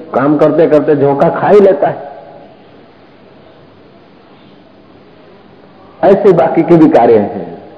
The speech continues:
है ना? हम लोग टेंशन लेकर जब करते हैं ना,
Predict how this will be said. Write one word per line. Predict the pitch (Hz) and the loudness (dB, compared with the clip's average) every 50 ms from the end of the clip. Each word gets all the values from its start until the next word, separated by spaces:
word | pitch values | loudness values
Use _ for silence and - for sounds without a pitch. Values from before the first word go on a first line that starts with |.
| - - | -12 -8
है | 117 110 | -8 -6
ना? | 104 104 101 - - - 110 | -6 -8 -10 -12 -18 -16 -10
हम | 113 139 143 143 | -8 -6 -2 0
लोग | 143 139 131 117 - - - | 0 0 0 -2 -4 -4 -2
टेंशन | 131 135 143 131 - - 180 180 | -2 0 -2 -2 -4 -2 0 2
लेकर | 180 175 180 180 190 175 | 2 2 2 2 0 0
जब | 175 175 156 - | 0 -2 -4 -2
करते | 180 196 180 - 180 | -2 -2 -2 0 -2
हैं | 190 226 | -2 -2
ना, | 269 | -4